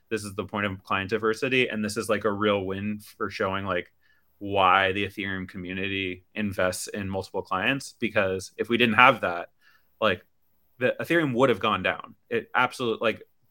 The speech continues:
it would have been Sam's joke where, like, the thing's down, like, you can't send transactions because, like, a full client seized up. And if that was our one client,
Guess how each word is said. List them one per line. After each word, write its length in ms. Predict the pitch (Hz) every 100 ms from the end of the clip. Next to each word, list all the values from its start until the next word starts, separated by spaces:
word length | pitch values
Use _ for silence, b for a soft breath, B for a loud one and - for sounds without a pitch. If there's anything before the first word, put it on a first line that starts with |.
| _ _ -
it 100 | 127
would 140 | 135
have 60 | 143
been 120 | 131
Sam's 340 | 113 117 107 101
joke 340 | 113 92 -
where, 240 | 104 98
like, 280 | - 101 95 _ _ _ _ -
the 80 |
thing's 320 | 110 123 113 104
down, 340 | 110 104 104
like, 140 | 101
you 80 | 98
can't 200 | 90 104
send 220 | - 101
transactions 680 | 92 104 95 107 101 98 90
because, 400 | 101 104 98 92 b b b b -
like, 140 | 113
a 80 | 113
full 340 | - 131 123
client 480 | - 120 120 92 90 -
seized 400 | - 123 107 104
up. 260 | 98 - _ _ -
And 80 |
if 120 | 107 117
that 140 | 113
was 120 | 110
our 120 | 113
one 280 | 104 101 101
client, 460 | 90 98 110 143